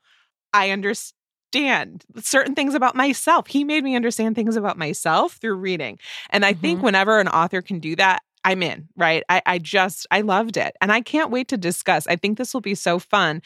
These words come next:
Speaker 2: I
Speaker 1: This is good for book club. If your book club can hang with a longer book, there's a ton to unpack. And I think it's going to resonate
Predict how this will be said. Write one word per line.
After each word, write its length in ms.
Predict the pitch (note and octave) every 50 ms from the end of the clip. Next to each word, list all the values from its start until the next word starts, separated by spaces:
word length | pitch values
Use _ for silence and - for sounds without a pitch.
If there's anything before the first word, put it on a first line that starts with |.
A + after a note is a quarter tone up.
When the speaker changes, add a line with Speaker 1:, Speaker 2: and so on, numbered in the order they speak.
| - - -
Speaker 2:
I 180 | C#3 A#2+ C#3+
Speaker 1:
This 160 | - G3+ - -
is 140 | A3+ A#3 A3
good 260 | - B3 B3 A#3+ A3
for 100 | - D#4
book 220 | C4+ - A3+ F#3+ -
club. 420 | - - E3+ D#3+ D3+ D3+ - - - _ _ _ -
If 180 | - F#3 F3+
your 80 | G3 F#3+
book 180 | F3 G3 F#3 -
club 220 | - G#3 F3+ - -
can 100 | G3+ F#3
hang 240 | F3+ F3+ E3+ E3+ E3
with 160 | D#3+ D#3+ -
a 60 | E3+
longer 360 | E3 D#3+ D3 D3 D3+ D3+ D3
book, 320 | C#3 - - D#3+ C#3 - -
there's 200 | D#3 D#3 D#3 D3+
a 60 | D3+
ton 420 | - - - - - F3+ G3 G#3+ G#3+
to 80 | G#3+ -
unpack. 500 | G#3 G3+ G3 F#3+ - - E3 D3 C#3+ -
And 80 | - F#3
I 80 | G3+ G#3+
think 240 | - C#4 C#4+ D4+
it's 120 | D#4+ - -
going 200 | - G#3+ A3 A3+
to 80 | A3+
resonate 460 | G3 F3 F3+ F#3+ G#3+ G3+ F3+ D#3+ D3+